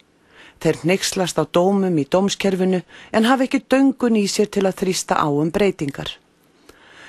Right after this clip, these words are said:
Þeir hafa ekki neytendavitund, láta okur og óréttmæta viðskiptahætti yfir sig ganga. Þeir bölva en eru fljótir að gleyma.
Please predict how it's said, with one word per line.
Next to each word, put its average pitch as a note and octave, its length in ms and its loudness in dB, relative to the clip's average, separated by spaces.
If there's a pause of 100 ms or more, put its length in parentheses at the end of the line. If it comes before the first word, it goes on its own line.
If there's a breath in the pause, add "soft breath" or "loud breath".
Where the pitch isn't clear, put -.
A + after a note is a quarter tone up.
(160 loud breath)
Þeir G#3+ 240 2
hafa C4+ 160 2
ekki - 160 -4
neytendavitund, F3 1120 0 (320 loud breath)
láta A#3 320 2
okur G#3+ 560 -2
og D#3+ 240 2
óréttmæta E3 480 0
viðskiptahætti G3 960 -2
yfir D3+ 160 0
sig F#3 160 -2
ganga. C3+ 460 -2 (640 loud breath)
Þeir E3 240 0
bölva C3+ 540 0 (380 loud breath)
en A3+ 200 4
eru B3+ 100 0
fljótir F3 540 0
að F3 100 -6
gleyma. C3+ 380 -2